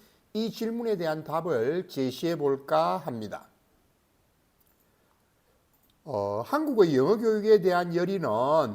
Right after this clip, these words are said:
너무나 높아서 유아부터 성인기에 이르기까지 우리가 많은 노력과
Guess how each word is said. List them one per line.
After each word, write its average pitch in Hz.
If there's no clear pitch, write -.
너무나 160
높아서 139
유아부터 156
성인기에 175
이르기까지 131
우리가 139
많은 120
노력과 131